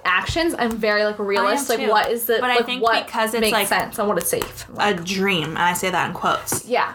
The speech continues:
Speaker 2: But, you know, it doesn't seem, like, realistic in a way.
Speaker 1: Yeah, yeah, yeah.
Speaker 2: But, like, I always tell Vinci, I'm like, "There are, there are people doing it." And it's like,
Speaker 1: That's
Speaker 2: I'm
Speaker 1: what
Speaker 2: so jealous of them or people
Speaker 1: And they're
Speaker 2: who are
Speaker 1: not,
Speaker 2: doing
Speaker 1: like,
Speaker 2: what you wanna
Speaker 1: I mean,
Speaker 2: do.
Speaker 1: I guess, like,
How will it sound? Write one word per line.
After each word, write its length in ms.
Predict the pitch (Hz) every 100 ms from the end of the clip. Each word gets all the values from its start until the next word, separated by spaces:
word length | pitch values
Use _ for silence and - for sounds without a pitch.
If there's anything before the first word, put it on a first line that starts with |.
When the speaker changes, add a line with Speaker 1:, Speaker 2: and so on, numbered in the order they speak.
| -
Speaker 2:
But, 120 | 226
you 80 | 226
know, 100 | 220
it 80 | 185
doesn't 240 | 220 220
seem, 300 | 214 220 208
like, 320 | 202 175 170 - - - - - - - - -
realistic 840 | 196 175 170 170 - 247 285 302 - - -
in 120 | 269
a 60 | 277
way. 200 | 277 285
Speaker 1:
Yeah, 160 | 339
yeah, 120 | 277 269
yeah. 140 | 214
Speaker 2:
But, 100 | 254
like, 160 | 254 233
I 140 | 202
always 240 | 214 226 226
tell 120 | 220
Vinci, 220 | 208 208
I'm 60 | 220
like, 160 | 202 202
"There 140 | 226
are, 220 | 269 269 - -
there 140 | 247 240
are 120 | 220
people 320 | - 254 226 185
doing 400 | 185 196 202 143
it." 180 | 98 - - - - - - 220
And 100 | 214
it's 120 | 214
like, 120 | 214
Speaker 1:
That's 140 | - 220
Speaker 2:
I'm 40 |
Speaker 1:
what 80 | 214
Speaker 2:
so 320 | - 233 220
jealous 560 | 190 190 165 190 214 -
of 220 | 214 202
them 280 | 226 220 220
or 60 |
people 140 | 202 277
Speaker 1:
And 140 | 294
they're 80 | 339
Speaker 2:
who 60 | 392
are 20 |
Speaker 1:
not, 180 | 403 311
Speaker 2:
doing 100 | 285
Speaker 1:
like, 160 | 254
Speaker 2:
what 120 | 220 214
you 60 |
wanna 160 | 202 370
Speaker 1:
I 20 |
mean, 120 | 453
Speaker 2:
do. 60 | 453
Speaker 1:
I 40 |
guess, 220 | 427 381 359
like, 180 | 294